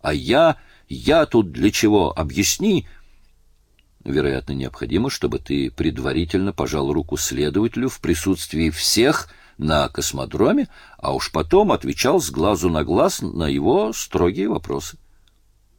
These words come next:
Без предварительных парадных церемоний, я слышал, следствие не идёт". Антон сердито пнул ногой берероску, хилое белоствольное деревцо с листьями берёзки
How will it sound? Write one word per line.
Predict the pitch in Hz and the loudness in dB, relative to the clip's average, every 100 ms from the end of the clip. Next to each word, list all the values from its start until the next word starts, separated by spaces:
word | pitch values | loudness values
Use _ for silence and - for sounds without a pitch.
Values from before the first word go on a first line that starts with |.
| _ _ _ - | _ _ _ -4
Без | - 87 - | 2 2 2
предварительных | - 85 78 85 90 76 76 - | 0 2 2 2 2 -2 -6 -4
парадных | 71 78 82 69 - | -2 -2 -2 -6 -6
церемоний, | - 69 60 73 127 180 - - _ - _ _ | -4 -4 -2 -2 0 -2 -8 -20 _ -20 _ _
я | - 71 87 | -4 0 0
слышал, | - 110 - - | 0 -2 0 -2
следствие | - 87 85 - 85 107 | 0 2 2 2 -2 -2
не | 143 151 170 | 0 -2 -2
идёт". | - 69 - - _ _ - - _ _ _ _ _ _ _ _ _ | 0 -2 -4 -20 _ _ -20 -20 _ _ _ _ _ _ _ _ _
Антон | - 80 92 85 | -6 0 2 0
сердито | - 85 76 80 78 82 | 0 0 0 -2 -4 -4
пнул | - 78 71 | -4 -2 -2
ногой | 71 71 78 69 - - - _ _ - | -2 0 0 0 -2 -16 -20 _ _ -10
берероску, | - 87 71 71 92 139 - - 165 - _ _ _ - | 0 2 2 2 4 2 0 0 -2 -2 _ _ _ -12
хилое | - 95 80 76 69 58 50 - | -2 2 4 4 2 -2 -8 -4
белоствольное | 80 73 - 80 73 69 71 | -2 -2 -2 0 0 0 -2
деревцо | 73 78 76 - 80 64 | 0 -2 -2 -4 -4 -2
с | - 76 | -4 -4
листьями | 80 - - 64 | -4 -4 -8 -8
берёзки | 60 73 104 120 - - | -4 2 2 2 -2 -6